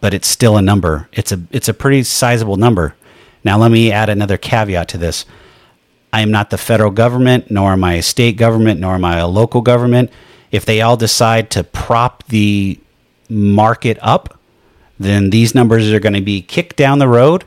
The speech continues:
and at some point, potentially these could snowball and become even bigger, or they could just dissipate if they decide to absorb all these. I don't think that's likely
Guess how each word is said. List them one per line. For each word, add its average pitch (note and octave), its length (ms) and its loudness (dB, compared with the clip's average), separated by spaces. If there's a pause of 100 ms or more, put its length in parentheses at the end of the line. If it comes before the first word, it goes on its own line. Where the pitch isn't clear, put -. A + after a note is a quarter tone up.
(340)
and G#2 120 0
at G2+ 140 -4
some D3 300 0
point, D#3+ 380 0 (1000)
potentially C3 560 0
these A#2+ 220 2
could - 180 -8
snowball B2 680 2
and A2 160 -4
become G2+ 540 -4 (240)
even G2+ 300 -2
bigger, C#3 400 0 (420)
or D3+ 480 2
they A#2+ 160 2
could A#2+ 160 -2
just A#2 220 0
dissipate A2 560 0
if - 340 -6 (320)
they G2+ 140 -2
decide G2+ 400 -2
to G#2 60 0
absorb F#2+ 360 -2
all D#2+ 160 0
these. D#2+ 240 -8 (600)
I B2 100 0
don't C#3 300 2
think B2+ 240 -2
that's A2 240 -2
likely A#2 520 0